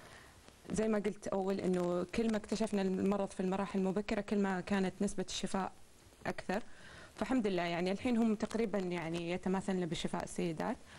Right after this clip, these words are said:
ويعني قريب إن شاء الله يعني ب-، خلال، آه، هذا الشهر، آه، سوينا تقريبًا ستمية سيدة. إن شاء الله قريب، آه، الفحوصات حقتهم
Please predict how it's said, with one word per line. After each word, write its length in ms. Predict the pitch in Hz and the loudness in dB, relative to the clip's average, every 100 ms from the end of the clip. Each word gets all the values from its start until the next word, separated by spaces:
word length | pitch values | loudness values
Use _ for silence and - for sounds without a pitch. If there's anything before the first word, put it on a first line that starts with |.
| - - - - - | -18 -18 -18 -6 0
ويعني 1800 | 185 185 180 180 175 175 170 170 - - - - - - 180 170 175 160 160 | 2 4 4 2 2 0 2 2 0 -2 -6 -10 -12 -6 -2 0 0 -2 0
قريب 240 | 220 208 | 0 0
إن 80 | 196 | 0
شاء 160 | - 196 | 0 0
الله 160 | 180 | 0
يعني 320 | 170 170 175 | 0 0 0
ب-، 1040 | 156 156 - - 170 180 - - - - - | -2 -4 -2 -2 0 0 -2 -4 -6 -6 -4
خلال، 440 | - 196 202 185 | 0 2 2 0
آه، 300 | 170 175 170 | 0 0 0
هذا 220 | 160 190 | 0 -2
الشهر، 500 | 180 208 214 247 - | -2 0 0 0 -2
آه، 240 | 175 175 175 | -2 -2 0
سوينا 400 | 190 185 190 185 | 0 2 2 0
تقريبًا 760 | - - 190 180 175 170 160 | -2 -2 -2 0 -2 -2 -4
ستمية 760 | 156 196 - - - - 196 - - | -2 -4 -4 -16 -8 -2 0 0 -2
سيدة. 360 | 185 175 214 - - - - - - - | -2 -2 -4 -6 -12 -20 -20 -20 -10 -4
إن 60 | 196 | 0
شاء 140 | 214 | 0
الله 140 | 196 | 0
قريب، 300 | 180 196 208 - | 0 2 2 0
آه، 320 | 180 170 165 | -2 0 0
الفحوصات 600 | 165 160 190 165 170 175 | -2 -2 -4 -4 -4 -4
حقتهم 640 | - 170 175 170 165 160 | -6 -6 -4 -2 -2 -2